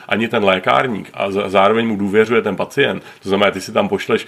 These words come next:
svýho v uvozovkách oblíbenýho taxikáře, protože mu věříš, že ti to přiveze, nebo si tam pošleš mě, ačkoliv se mnou nemáš vůbec nic společného,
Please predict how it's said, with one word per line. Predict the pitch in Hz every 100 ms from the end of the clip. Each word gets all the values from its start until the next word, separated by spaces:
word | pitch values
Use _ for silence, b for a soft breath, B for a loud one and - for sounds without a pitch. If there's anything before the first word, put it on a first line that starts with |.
| B
svýho | - 107 113 110 117 104 92 -
v | 113
uvozovkách | 107 110 - 113 107
oblíbenýho | 98 110 117 117 98
taxikáře, | 107 147 143 127 98 90 - B -
protože | 98 107 113
mu | 107
věříš, | 98 123 123 90
že | 92
ti | 107
to | 101
přiveze, | - 104 139 120
nebo | 95 98
si | 120
tam | 104 101
pošleš | 107 107 104
mě, | 107 123 - B -
ačkoliv | - 110 104
se | 110
mnou | 104
nemáš | 104 104 101
vůbec | 101 104
nic | 104 -
společného, | 104 120 143 110 87